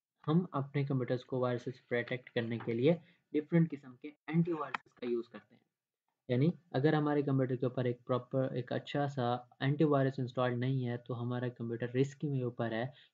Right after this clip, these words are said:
कि उसके ऊपर वा-, वायरसेस ज़्यादा से ज़्यादा अटैक कर सकते हैं। तब हमें ये तब हमें क्या करना पड़ेगा? तब हमें ये इस चीज़ का एहतियात करना पड़ेगा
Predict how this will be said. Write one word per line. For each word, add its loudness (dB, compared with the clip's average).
कि 0
उसके 0
ऊपर 0
वा-, -2
वायरसेस -4
ज़्यादा -2
से -6
ज़्यादा -4
अटैक -6
कर -2
सकते -10
हैं। -16
तब 0
हमें 2
ये 6
तब 2
हमें 2
क्या 0
करना 2
पड़ेगा? 2
तब 0
हमें 2
ये 4
इस -4
चीज़ 0
का -2
एहतियात 0
करना -4
पड़ेगा -2